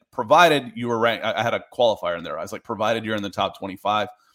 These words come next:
I don't want a four-loss Virginia Tech team 'cause that's who it was at the time. Four-loss Virginia Tech team winning their half of the Atlantic Coast Coastal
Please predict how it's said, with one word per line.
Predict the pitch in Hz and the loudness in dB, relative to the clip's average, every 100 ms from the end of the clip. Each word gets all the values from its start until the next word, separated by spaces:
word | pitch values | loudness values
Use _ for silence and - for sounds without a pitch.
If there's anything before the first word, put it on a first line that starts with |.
| _ _ - | _ _ -4
I | 131 | -2
don't | 135 | -2
want | 123 | -2
a | |
four-loss | 110 120 123 117 113 110 | -6 -2 0 2 0 -2
Virginia | 107 95 110 101 | -8 -8 -8 -6
Tech | 120 117 | -4 -4
team | - 95 90 | -4 -10 -10
'cause | 95 | -8
that's | 95 - | -8 -8
who | |
it | 85 | -8
was | 98 95 | -8 -8
at | |
the | - | -14
time. | - 113 92 87 - - _ - | -4 -4 -4 -8 -18 -20 _ 0
Four-loss | 147 147 135 131 | 6 8 8 6
Virginia | 120 110 131 123 | 0 -6 -4 -4
Tech | - 131 131 - | -2 -2 -2 -4
team | 110 101 98 98 _ _ _ _ _ _ _ _ _ | -4 -4 -6 -10 _ _ _ _ _ _ _ _ _
winning | 113 143 143 131 110 | -2 2 2 0 -2
their | 113 131 123 | 2 2 2
half | - 127 127 131 | 0 0 0 0
of | 117 95 | -8 -10
the | 92 107 104 92 - _ _ _ _ _ _ _ _ _ _ _ - | -10 -6 -6 -8 -12 _ _ _ _ _ _ _ _ _ _ _ -14
Atlantic | - 135 135 127 - | -8 -4 -4 -6 -12
Coast | - 131 123 - _ - | -6 -4 -4 -8 _ -12
Coastal | - 156 143 - 92 92 117 | -4 -2 -4 -8 -10 -10 -14